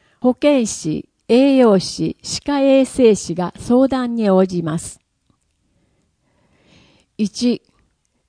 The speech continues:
日時、九日火曜日、九時三十分から十一時三十分。場所、南部子育て支援センター。対象、おおむね一歳未満の親子。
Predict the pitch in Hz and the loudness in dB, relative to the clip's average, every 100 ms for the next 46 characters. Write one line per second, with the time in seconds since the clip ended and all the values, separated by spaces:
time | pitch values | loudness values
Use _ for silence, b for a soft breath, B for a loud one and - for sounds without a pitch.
0 | _ - 269 277 254 190 165 - - 220 | _ -2 0 2 0 0 -4 -6 -4 -4
1 | - 277 262 262 254 240 247 233 202 185 | 0 0 0 -4 -6 -4 0 2 2 0
2 | 165 - _ - 294 262 - 240 254 254 | -6 -6 _ -2 0 0 -2 -4 -2 -2
3 | 254 _ 214 196 180 175 170 170 226 269 | -2 _ 0 0 -4 -4 -4 -2 -2 -2
4 | 262 254 214 - 202 214 202 202 - _ | -4 -6 -6 -8 -6 -6 -4 -4 -4 _
5 | 180 175 - _ b b b b - 214 | -4 -4 -12 _ b b b b -6 -4
6 | 220 - 233 - b b b - 247 285 | -2 0 -2 -2 b b b -4 0 0
7 | 233 190 170 196 - 269 233 - 185 - | 2 2 2 -2 -2 -2 -2 -2 -4 -2
8 | 233 247 240 240 214 170 _ 160 98 - | 0 0 -2 -4 -4 -4 _ -8 -8 -12
9 | _ _ _ _ _ _ _ 240 262 269 | _ _ _ _ _ _ _ -2 -2 -4
10 | - 254 233 226 _ - 240 269 247 226 | -2 0 2 -2 _ 0 2 2 -2 -4
11 | 220 - 233 - - 277 269 262 262 220 | -6 -4 -8 -6 -6 -2 -2 0 -2 -2
12 | 185 165 175 202 180 _ 196 214 | -4 -2 0 0 -2 _ -6 -6